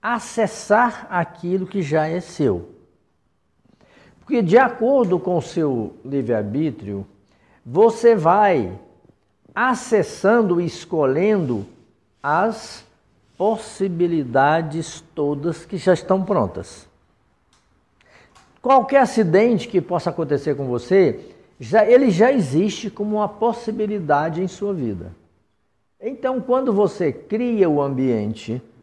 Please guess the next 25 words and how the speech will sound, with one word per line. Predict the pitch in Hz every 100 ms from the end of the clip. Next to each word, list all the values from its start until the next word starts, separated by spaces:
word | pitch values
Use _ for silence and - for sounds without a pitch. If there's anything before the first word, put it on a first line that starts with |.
| _ _ 165
e | 160
faz | 151 175 214 190 143 - - _ _ _ _ _ _ _ _ _ _ _ _
que, | - 175
com | 165 180
que | 190
a | 175
lei | 170 214 226
da | 190
atração | 175 175 160 - - 120 107 - -
traga | 165 170 208 196 135 123
isso | 127 127 -
pra | 127 120
sua | - 151 185
vida, | 143 131 127 131 165 226 226 - - _ -
então | 170 202 220 - -
você | - 151 202 202
está | 196 - 196
abrindo | 156 185 175
um | 156
acesso | 143 - 151 147 143 185
e | 180
isso | 190 - 196
vai | 156 160
ser | 156 190
seu. | - 143 107 90 -